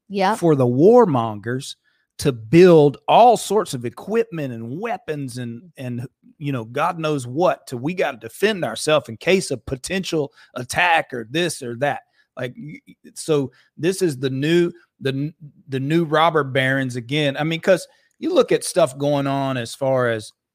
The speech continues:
Speaker 2: different wars. Now we're getting out of Afghanistan
Speaker 1: Right.
Speaker 2: and that, all this thing's winding down. They got a brand new frontier
Speaker 1: Right.
Speaker 2: of warmongering and weapon making. So this
Speaker 1: With
Speaker 2: is a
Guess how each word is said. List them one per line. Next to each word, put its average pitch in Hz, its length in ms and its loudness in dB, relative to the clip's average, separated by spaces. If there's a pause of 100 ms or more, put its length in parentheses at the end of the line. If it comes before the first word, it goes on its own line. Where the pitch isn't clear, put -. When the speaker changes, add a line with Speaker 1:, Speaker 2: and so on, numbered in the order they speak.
(240)
Speaker 2:
different 127 320 -4
wars. 139 380 6
Now 131 160 0
we're 113 100 -4
getting 107 240 -12
out 123 180 -4
of 120 120 -4
Afghanistan 143 800 -4
Speaker 1:
Right. 190 240 2
Speaker 2:
and 120 120 -6
that, 139 200 -4 (220)
all 151 140 0
this 147 120 -4
thing's 139 260 -4
winding 139 420 -2
down. 139 220 -4 (200)
They 233 120 0
got - 160 2
a 123 60 -2
brand 220 800 0
new 220 200 0
frontier 214 1000 -2 (400)
Speaker 1:
Right. 190 280 2 (100)
Speaker 2:
of 139 220 0
warmongering 185 880 4
and 139 180 -2
weapon 135 380 -2
making. 113 320 -10
So 127 180 -12
this 165 160 0
Speaker 1:
With 320 120 2
Speaker 2:
is 143 100 -6
a 277 160 0